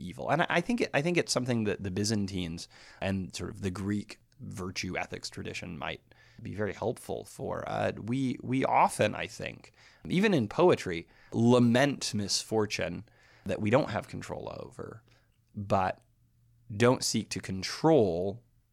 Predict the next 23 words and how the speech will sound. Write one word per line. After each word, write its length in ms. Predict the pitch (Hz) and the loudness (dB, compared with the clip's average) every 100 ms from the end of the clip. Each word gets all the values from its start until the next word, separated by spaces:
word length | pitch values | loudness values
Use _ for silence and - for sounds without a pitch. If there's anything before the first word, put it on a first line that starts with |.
| _ - | _ -4
our 220 | 101 - | -2 0
ethical 420 | 92 95 90 - 87 | -2 -4 -8 -8 -6
actions, 500 | 101 - 92 - - | -6 -6 -10 -12 -8
to 120 | 95 | -4
shape 440 | - - 104 92 | 0 0 0 -2
our 160 | 87 80 | -6 -6
ethical 420 | 80 - - - | -8 -10 -10 -8
lives 600 | 90 87 67 50 - - - - | -6 -6 -6 -10 -8 -8 -10 -10
in 140 | 90 95 | -4 -4
ways 220 | 76 - | -6 -10
that 120 | - | -8
we 100 | 95 | -2
do. 200 | 117 117 | 4 6
Of 100 | 123 | 6
course, 220 | - 123 | 6 4
this 140 | 110 95 | 4 2
goes 140 | 95 | 2
back 160 | 92 - | -2 -4
to 80 | 131 | 2
Boethius. 640 | 151 220 226 98 78 - - | 6 6 4 -2 -4 -10 -6
Boethius 680 | 98 98 101 92 95 - - - - - _ | -4 -4 -6 -8 -8 -10 -12 -18 -20 -20 _
in 220 | - 98 90 | -2 0 0
the 200 | 85 | -2